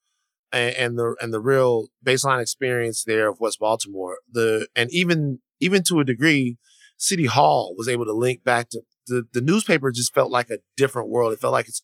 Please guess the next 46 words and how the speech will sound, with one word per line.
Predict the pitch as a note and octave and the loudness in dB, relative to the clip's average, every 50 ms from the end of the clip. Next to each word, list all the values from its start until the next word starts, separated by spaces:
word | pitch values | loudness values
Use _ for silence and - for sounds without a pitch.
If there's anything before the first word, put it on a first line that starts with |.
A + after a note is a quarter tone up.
| - | -2
own | A#2 A#2 A2 G#2+ G2+ | -2 0 0 0 -2
show. | - - - B2+ A2+ G#2 F#2 - - - - - | -2 0 2 4 4 2 2 -2 -8 -14 -6 0
I | - | 2
don't | D#3+ E3+ F3 | 4 4 4
wanna | F3 D#3 B2+ | 2 0 -2
jump | A2+ D#3 D3+ - | -2 -2 -2 -2
too, | - - C3+ B2 A2 _ _ - | -4 -4 -4 -4 -6 _ _ -8
too | - C3+ | -8 -6
far | - - C3+ A#2+ A2+ | -2 0 2 2 2
ahead | A2 G#2+ B2 B2 B2 A#2+ | 2 2 2 2 0 0
for | - B2+ | -4 -8
people, | - A2 G#2 - G#2+ G2 | -8 -8 -8 -8 -8 -8
but | A2 G#2+ G#2 - _ _ - _ _ _ - | -6 -6 -8 -8 _ _ -20 _ _ _ 0
a | - | 2
lot | F3+ F3+ F#3+ | 4 4 4
of | - | 2
people | A3+ F#3 G3 | 0 -4 -4
just, | F3 F3 F#3+ F3 - E3 | -2 -2 -2 -4 -4 -6
it | D#3 C#3+ | -4 -4
just | F#3 E3+ C#3+ C#3 B2+ | -2 -2 -2 -2 0
didn't | F#3+ F#3 D#3+ D3 | -2 -2 0 2
resonate | C#3+ F3+ G3+ G#3 F3 C3+ A#2+ A#2+ - | 2 2 2 0 -2 -2 -2 -2 -2
with | A2 A2 - | -4 -6 -4
them. | - A#2 A2+ A2 A2 A2 _ _ _ _ _ _ _ _ | -2 -2 -2 -4 -6 -10 _ _ _ _ _ _ _ _
Sort | - - E3 C#3+ | 0 2 2 2
of | C3+ B2 A#2 - - _ _ _ _ _ _ - | 2 0 -4 -12 -20 _ _ _ _ _ _ -2
the | C3+ C3+ - D#3+ | 0 0 2 2
ins | E3+ E3 D3 | 2 2 2
and | D3 D3 D3+ | 2 2 4
outs | D3+ D3 D3 - C3+ | 4 2 2 0 -4
and | B2+ B2+ | -6 -6
the | - - D3+ | -4 -2 -2
ethics, | D3+ C#3+ - C#3+ C3+ - - - - _ _ _ _ _ _ _ _ - | -2 -2 -2 -8 -6 -4 -4 -6 -6 _ _ _ _ _ _ _ _ -2
uh, | C3 C3 B2 A#2+ A#2 A#2 - | 2 2 4 4 2 0 -2
sort | - - - - E3 D3+ C#3 | -6 -4 -2 0 0 0 0
of | C3+ A#2 A2 _ _ _ - | 0 -4 -6 _ _ _ -12
back | C3 A#2 C#3 C#3+ D3 C3+ | -4 -2 0 0 0 -2
and | C#3+ C3+ A#2+ | -4 -8 -6
forth | - D3+ D3+ C#3+ C3+ C3 - - _ _ _ _ _ _ - | -4 0 0 0 0 0 -4 -12 _ _ _ _ _ _ 0
of, | C#3 C3+ C3+ C3 B2 B2 - | 2 2 2 2 -2 -4 -4
of, | - C3 C3 B2+ B2 A#2+ A2 - _ _ _ | -2 0 0 0 -2 -4 -6 -16 _ _ _
of | - B2 A#2 - | -6 -6 -4 -4
being | - D3+ D#3+ D#3 | -4 -2 0 0
in | C#3+ C3+ | 2 2
a | B2 A#2 | 0 2
newsroom. | A#2 C3 D#3+ E3 C#3 A2+ G2+ E2 | 4 4 4 2 2 -2 -6 -8